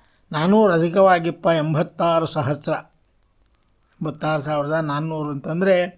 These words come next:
ಈ ನಾಲ್ಕುನೂರು ಅಂದರೆ ಸ್ಥೂಲ ದೇಹ ಒಂದರಲ್ಲಿ ಇಪ್ಪತ್ತೊಂದು ಸಾವಿರದ ಆರುನೂರು ಜಪದಿಂದ ನಾಲ್ಕು ದೇಹ ಗುಣಾಕಾರ ಮಾಡಿದ್ರೆ ಅದರಿಂದ ಅವಾಗಷ್ಟೇ ಬರುತ್ತೆ.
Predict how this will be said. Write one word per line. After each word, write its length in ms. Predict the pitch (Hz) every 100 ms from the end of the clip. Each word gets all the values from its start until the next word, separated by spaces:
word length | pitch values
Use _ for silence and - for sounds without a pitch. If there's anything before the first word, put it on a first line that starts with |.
| _ _ _ _ _ _ _
ಈ 180 | 156 165
ನಾಲ್ಕುನೂರು 920 | 151 180 196 - 190 196 208 208 190
ಅಂದರೆ 300 | 185 190 190
ಸ್ಥೂಲ 400 | - 196 208 208
ದೇಹ 280 | 190 180 180
ಒಂದರಲ್ಲಿ 760 | 175 165 180 180 156 135 - _ _ _
ಇಪ್ಪತ್ತೊಂದು 480 | 156 - 185 196 196
ಸಾವಿರದ 360 | 185 185 175 180
ಆರುನೂರು 460 | 151 151 175 190 175
ಜಪದಿಂದ 400 | 175 170 170 185 226
ನಾಲ್ಕು 500 | 175 175 208 208 175
ದೇಹ 220 | 147 117
ಗುಣಾಕಾರ 480 | 117 170 180 170 156
ಮಾಡಿದ್ರೆ 320 | 147 143 143
ಅದರಿಂದ 360 | 131 123 110 104 _ _ _ _ _ _ 196
ಅವಾಗಷ್ಟೇ 420 | 214 202 - 185
ಬರುತ್ತೆ. 300 | 139 -